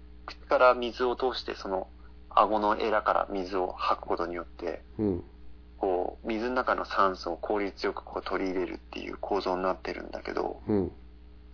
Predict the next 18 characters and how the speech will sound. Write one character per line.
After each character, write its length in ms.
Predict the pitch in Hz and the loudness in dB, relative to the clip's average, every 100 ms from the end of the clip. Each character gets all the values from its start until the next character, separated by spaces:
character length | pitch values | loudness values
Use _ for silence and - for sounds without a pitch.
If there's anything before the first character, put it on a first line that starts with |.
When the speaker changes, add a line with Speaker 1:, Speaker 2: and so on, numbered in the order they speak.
| - - - - - | -14 -12 -12 -14 -4
Speaker 1:
な 80 | - | 0
ん 20 | |
か、 220 | - - - - | 2 2 -4 -4
エ 100 | 107 | -2
ビ 160 | 127 147 | 0 0
の 140 | 147 | 4
場 180 | 147 147 | 6 6
合 100 | 135 | 4
っ 20 | - - - | -4 -16 -2
て、 260 | 123 107 - | 0 0 -2
確 220 | - - | -6 -2
か 120 | - - | 0 0
ね、 340 | 50 - - - | -2 -6 -12 -10
あ 100 | - | -8
の、 280 | - - - - - - - - - - | -6 -6 -6 -10 -18 -20 -20 -20 -20 -4
な 80 | 107 | 2
ん 20 | |
か、 200 | - | 2